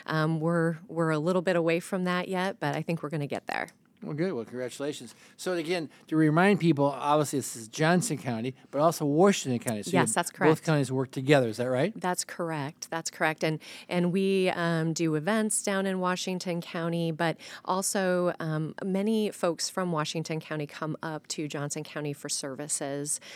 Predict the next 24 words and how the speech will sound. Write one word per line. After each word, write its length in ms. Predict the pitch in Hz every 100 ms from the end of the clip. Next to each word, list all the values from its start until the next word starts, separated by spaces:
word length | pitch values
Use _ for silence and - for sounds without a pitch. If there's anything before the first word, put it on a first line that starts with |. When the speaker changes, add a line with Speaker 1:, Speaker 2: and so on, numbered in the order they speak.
| -
Speaker 2:
Sure. 120 | - 160
Speaker 1:
Um, 360 | 151 147 147 -
and 400 | 156 151 147 143
also, 640 | 151 147 - 143 139 143 170
you 140 | 156
know, 120 | 139 139
in, 300 | 160 151 147
in 140 | 170 160
reverse, 420 | 151 143 143 143
there's 220 | 139 135
a 40 | 135
lot 180 | 143
of 60 | 139
nonprofits 720 | 147 139 - 135 135 135 -
down 220 | - 139
in 140 | 139 139
Washington 500 | 127 127 143 - 139
County 340 | - 135 131
serving 360 | 143 127 123 127
that 160 | -
population 720 | - - - - - - - 139
as 160 | 139
well. 260 | 127 - -
So 220 | - -